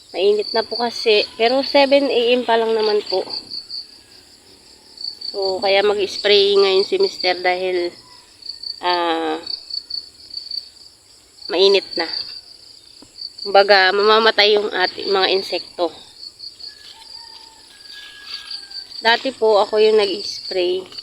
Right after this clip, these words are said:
Nung nagtanim ako dito noon, kasi siya, busy po sa work. Eh, ngayon po, wala pa siyang tanggap na trabaho po sa construction.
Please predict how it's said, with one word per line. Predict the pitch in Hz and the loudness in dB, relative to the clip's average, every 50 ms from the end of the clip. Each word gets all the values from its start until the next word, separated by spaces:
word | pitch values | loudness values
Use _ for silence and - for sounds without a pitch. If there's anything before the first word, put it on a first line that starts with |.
| - 185 | -10 -8
Nung | 175 180 185 185 190 | -6 -4 -4 -4 -4
nagtanim | 185 180 180 - - 185 180 180 180 185 180 | -4 -6 -8 -8 -6 -4 -4 -2 -2 -4 -4
ako | - 180 180 | -4 -4 -4
dito | 180 185 180 - 180 | -4 -4 -4 -4 -4
noon, | 185 185 175 - 160 165 170 165 165 165 151 | -2 -2 -2 -2 0 0 0 0 -2 -4 -4
kasi | - - - - 170 | -6 -8 -8 -8 -6
siya, | - - - 170 160 160 160 - - - - - - - - - - - | -4 -2 0 0 0 -2 -2 -6 -10 -16 -16 -16 -16 -16 -18 -18 -12 -10
busy | 196 196 - 214 | -8 -6 -4 -4
po | - - 214 - | -4 -4 -4 -2
sa | - 202 196 | 0 0 2
work. | 190 196 196 202 196 185 - - - - - | 4 4 4 4 2 0 -4 -10 -18 -8 -2
Eh, | - 190 190 | 2 2 2
ngayon | 196 196 202 196 196 196 196 - | 4 4 2 4 4 2 2 2
po, | 185 185 180 175 180 | 2 2 2 4 2
wala | 180 185 180 | 2 0 0
pa | - - 185 | -2 -4 -4
siyang | - - 185 185 180 180 175 175 170 - | -4 -4 -2 0 0 0 0 -2 -2 -2
tanggap | 175 170 180 180 180 180 170 - - 180 | -2 -2 -2 -2 -2 -2 -4 -6 -6 -6
na | 180 185 175 175 175 - - - - - - - - - - - - - - - - - - - - | -4 -4 -2 -4 -4 -6 -8 -12 -14 -14 -12 -10 -12 -12 -12 -10 -12 -12 -10 -10 -10 -10 -12 -12 -6
trabaho | - 180 185 185 190 185 185 202 196 - | -2 0 0 2 2 2 2 0 -2 -4
po | 190 | -6
sa | 185 - - 190 185 180 - | -10 -8 -6 -6 -6 -4 -4
construction. | 190 190 185 - - - 202 208 220 214 - - - - 214 202 190 180 170 165 160 151 | -4 -4 -4 -6 -8 -4 -2 -2 0 2 2 2 2 2 0 0 0 -2 -2 -4 -6 -8